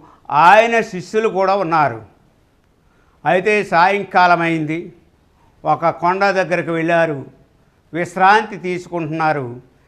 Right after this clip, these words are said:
యేసు ప్రభువారు శిష్యులను అడుగుతున్న ప్రశ్న, "ఏమయ్యా, ఇంతకాలం నాతో తిరుగుతున్నారు, నాతో ప-, నేను చేసిన బోధలన్నీ వింటున్నారు, నేను చేసిన ఆశ్చర్య కార్యాలు చూస్తున్నారు, అద్భుత కార్యాలు చూస్తున్నారు,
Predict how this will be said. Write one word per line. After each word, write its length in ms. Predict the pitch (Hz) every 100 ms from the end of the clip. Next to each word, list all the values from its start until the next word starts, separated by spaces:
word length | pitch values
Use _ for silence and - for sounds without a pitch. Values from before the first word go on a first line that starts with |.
| _ 147
యేసు 340 | 170 220 220
ప్రభువారు 960 | 185 185 165 160 170 165 185 160 160 - - _ -
శిష్యులను 520 | 196 214 233 247 233
అడుగుతున్న 380 | 214 196 190 190
ప్రశ్న, 520 | 156 165 139 175 151 - _ _ 156 160
"ఏమయ్యా, 560 | 170 180 180 202 190 - - -
ఇంతకాలం 880 | 165 160 202 185 202 208 208 214 208
నాతో 360 | 190 185 190
తిరుగుతున్నారు, 1120 | 185 175 165 160 160 156 156 175 165 123 - _ -
నాతో 520 | 151 175 196 214 220
ప-, 140 | 208 196
నేను 280 | 175 180 160
చేసిన 300 | 190 185 208
బోధలన్నీ 800 | 170 180 196 202 202 208 214
వింటున్నారు, 760 | 208 175 151 160 151 156 170 135 - - 147
నేను 160 | 180
చేసిన 400 | 185 180 202 214
ఆశ్చర్య 640 | 196 160 185 196 220 214 214
కార్యాలు 580 | 208 208 202 202 180 170
చూస్తున్నారు, 560 | 151 170 160 180 156 - - -
అద్భుత 360 | 156 151 208 226
కార్యాలు 640 | 220 202 208 208 208 208
చూస్తున్నారు, 760 | 175 170 - 170 160 160 156